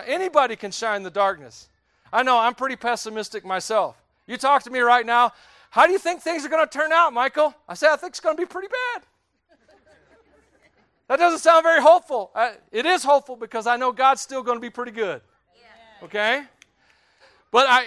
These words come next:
Speaker 1: again, I'm not an, I have to work at optimism. It's not a natural thing for me.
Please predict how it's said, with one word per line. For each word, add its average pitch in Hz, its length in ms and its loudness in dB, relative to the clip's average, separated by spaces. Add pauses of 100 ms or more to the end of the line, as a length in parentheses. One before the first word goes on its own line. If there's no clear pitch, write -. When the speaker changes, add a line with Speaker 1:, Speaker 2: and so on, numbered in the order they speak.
Speaker 1:
again, 247 300 0
I'm 220 120 2
not 240 160 2
an, 247 80 -4 (500)
I 226 80 2
have 269 160 2
to 247 80 0
work 302 340 4
at 240 80 0
optimism. 185 540 -2
It's 190 120 -14
not 214 160 -4
a 196 60 -6
natural 196 480 -4
thing 170 300 -14
for 175 120 -16
me. 127 200 -20